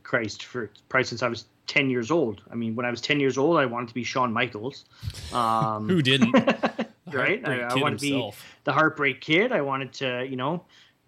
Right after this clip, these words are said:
Speaker 1: uh, d-, sweet chin music and, and do a,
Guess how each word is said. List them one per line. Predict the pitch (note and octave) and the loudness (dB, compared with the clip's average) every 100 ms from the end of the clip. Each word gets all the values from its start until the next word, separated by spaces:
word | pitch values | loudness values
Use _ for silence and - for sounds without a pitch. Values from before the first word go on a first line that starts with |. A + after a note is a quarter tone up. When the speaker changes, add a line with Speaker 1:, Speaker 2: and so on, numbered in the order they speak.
| _ _ - | _ _ -2
Speaker 1:
uh, | B2+ A#2+ A2 - | 0 0 -4 -10
d-, | - | -10
sweet | C#3 - D#3 D3+ | -8 -2 0 0
chin | - D#3 C#3+ | 0 2 2
music | C3+ C#3+ F3+ G3+ G3+ | 0 2 4 2 2
and, | C3+ A#2 A2+ A2+ | -2 0 -2 -4
and | B2 A#2 A2 G#2+ - | -6 -6 -6 -10 -6
do | B2+ B2+ | 0 2
a, | A2+ G#2+ | 2 -2